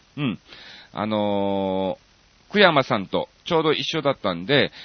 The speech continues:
あの、前々から約束をしておりまして、その阪神のユニフォームが欲しいと。うん。で、まあ、いろんなデザインがあるのでね、もうこれはちょっとあのね、もう阪神ファンの久山さんの意見を聞いた方がいいんじゃないかなということで、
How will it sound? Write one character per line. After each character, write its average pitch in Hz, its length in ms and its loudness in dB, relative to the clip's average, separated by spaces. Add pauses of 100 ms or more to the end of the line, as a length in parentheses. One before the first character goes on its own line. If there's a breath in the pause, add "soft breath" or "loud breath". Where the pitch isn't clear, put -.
(160 loud breath)
あ 87 80 -10
の、 95 160 -2
前 160 180 4
々 165 280 2
か 156 100 0
ら 143 300 6
約 123 240 -4
束 127 260 -6
を 135 60 2
し - 100 -6
て 127 80 -2
お 127 60 0
り 127 80 -2
ま 127 140 0
し - 100 -12
て、 156 260 4 (240 loud breath)
そ - 140 -8
の 120 80 0
阪 240 320 2
神 120 160 -2
の 92 160 0 (280)
ユ 131 120 0
ニ 151 100 2
フ 127 80 0
ォ 113 60 0
ー - 20 -2
ム 85 120 -6
が 73 180 -4 (340 soft breath)
欲 120 100 -4
し 98 120 -6
い 80 40 -8
と。 69 200 -8 (160)
う 101 40 -4
ん。 95 140 -4 (340 loud breath)
で、 180 160 -2
ま 180 100 -2
あ、 - 20 0
い 156 120 0
ろ 240 140 4
ん 269 40 0
な 233 100 -2
デ 180 160 0
ザ 185 120 -2
イ 175 100 0
ン 143 40 -2
が 104 260 4 (220)
あ - 100 2
る 165 120 2
の 101 120 0
で 78 140 -6
ね、 135 220 0 (240 loud breath)
も 117 100 -6
う - 60 -12
こ 170 80 0
れ 170 80 0
は 165 80 -2
ち - 80 -8
ょ - 20 -14
っ - 40 -12
と 117 100 0
あ 98 60 -4
の 90 520 -6
ね、 151 220 -6 (420 loud breath)
も 117 160 -8
う 120 40 -8
阪 156 220 -4
神 147 360 -6
フ 123 80 -14
ァ 160 160 2
ン 127 100 -4
の 95 220 0 (180)
久 165 140 -6
山 127 200 -2
さ 107 120 -8
ん 92 40 -8
の 90 80 -6
意 101 60 -8
見 104 140 -4
を 87 80 -10
聞 139 160 -10
い - 20 -8
た 113 100 -2
方 104 160 -2
が 87 180 -2 (300 loud breath)
い 160 140 -2
い 190 60 0
ん 190 40 -4
じ 165 80 0
ゃ 143 60 -2
な 117 100 -6
い 107 60 -6
か 117 140 -6
な 101 120 -4
と - 140 -14
い 85 40 -8
う 80 40 -14
こ 82 140 -10
と 80 100 -8
で、 82 180 -4